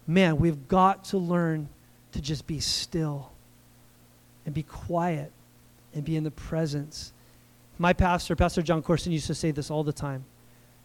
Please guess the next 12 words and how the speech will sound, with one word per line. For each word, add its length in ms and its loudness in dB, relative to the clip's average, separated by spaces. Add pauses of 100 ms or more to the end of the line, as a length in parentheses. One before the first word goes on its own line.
(540)
"Either 240 6
come 280 2
apart 440 4
or 80 0
fall 280 0
apart. 360 -4 (1300)
Come 180 4
apart 320 4
and 80 -2
be 120 2
with 120 2
Jesus 420 2